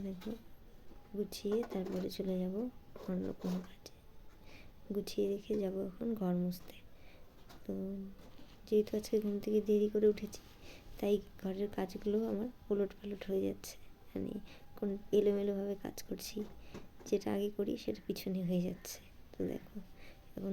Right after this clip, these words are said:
দেখো আমি ঘরটাও মুছে নিচ্ছি। কাজ এলোমেলো হওয়ার কারণ, আগে ঘুম থেকে উঠেই আগে এইসব কাজ করে আমাকে রান্নাঘরে চলে যেতে হতো,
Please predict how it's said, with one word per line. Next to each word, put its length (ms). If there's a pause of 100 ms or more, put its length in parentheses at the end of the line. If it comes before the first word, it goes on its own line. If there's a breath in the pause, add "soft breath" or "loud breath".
দেখো 200
আমি 180
ঘরটাও 380
মুছে 280
নিচ্ছি। 300 (2000 loud breath)
কাজ 240
এলোমেলো 360
হওয়ার 240
কারণ, 180 (120)
আগে 120 (280)
ঘুম 120 (100)
থেকে 200
উঠেই 280
আগে 180 (800 loud breath)
এইসব 260 (120)
কাজ 120 (120)
করে 160 (120)
আমাকে 300
রান্নাঘরে 500
চলে 220
যেতে 220
হতো, 180